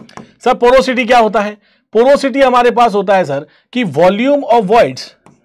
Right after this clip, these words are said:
divide by total volume, this is basically your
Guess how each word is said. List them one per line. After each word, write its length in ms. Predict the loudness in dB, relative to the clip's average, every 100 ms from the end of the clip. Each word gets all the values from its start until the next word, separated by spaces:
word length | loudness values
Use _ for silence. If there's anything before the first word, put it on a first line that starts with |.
| _ _ -20 -16 -10
divide 340 | -4 0 0 2
by 120 | -2 0
total 340 | -2 0 -2
volume, 360 | -2 -4 -6 -16 _ _ _ _ _ -6
this 160 | -6
is 140 | -2 0
basically 420 | 0 0 -4 -4
your 180 | -4 -6